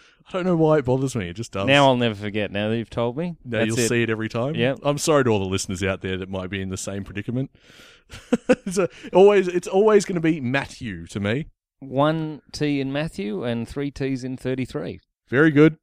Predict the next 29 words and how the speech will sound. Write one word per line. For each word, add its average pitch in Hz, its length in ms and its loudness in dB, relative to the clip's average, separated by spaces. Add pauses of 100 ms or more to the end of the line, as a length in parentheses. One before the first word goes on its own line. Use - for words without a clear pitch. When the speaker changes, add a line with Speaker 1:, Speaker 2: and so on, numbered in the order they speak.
(100)
Speaker 2:
Which 147 200 -6
is 135 120 -8
his 139 180 -6
number. 135 400 -8 (160)
Speaker 1:
That's 127 220 -2
his 151 120 -4
number. 143 300 2
He 113 220 -2
inherited, 120 680 -2
well, 101 160 -4
we'll 110 80 -6
get 175 160 -6
to 107 100 -6
numbers 101 280 -2
soon, 135 180 -2
but 95 100 -4
he 110 120 -2
did 127 180 -2
indeed 110 320 0
inherit 110 500 -6
Cyril 147 360 -2
Rioli's 135 580 0
thirty-three. 123 560 -6
Speaker 2:
Come 104 80 -4
on, 87 60 -12
that's 104 260 -8
an 90 60 -12
incredible 87 640 -6
s-, - 180 -12